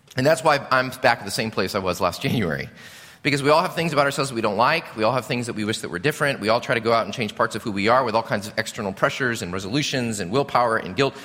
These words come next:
But as soon as you think, "I got this," and you let up the pressure, boing, you go right back to who you were before. <laughs> You're the rubber ball.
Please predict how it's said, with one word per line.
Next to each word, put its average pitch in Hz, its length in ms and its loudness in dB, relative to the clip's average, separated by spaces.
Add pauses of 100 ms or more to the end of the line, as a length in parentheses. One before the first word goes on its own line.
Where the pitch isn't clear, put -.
(180)
But 110 100 0
as 110 60 0
soon 165 160 -2
as 147 80 -2
you 143 80 0
think, 143 180 -2
"I 135 140 6
got 208 260 4
this," 208 200 0
and 135 120 -4
you 117 80 -2
let 165 140 4
up 170 100 2
the 170 60 -4
pressure, 160 320 0
boing, 247 560 2
you - 40 -6
go 113 140 2
right 139 340 4
back - 460 2
to 104 80 -2
who 98 80 0
you 98 160 0
were 95 100 0
before. 85 360 -2 (400)
<laughs> - 400 -20
You're 92 80 -6
the 87 80 0
rubber 95 220 2
ball. 69 340 -4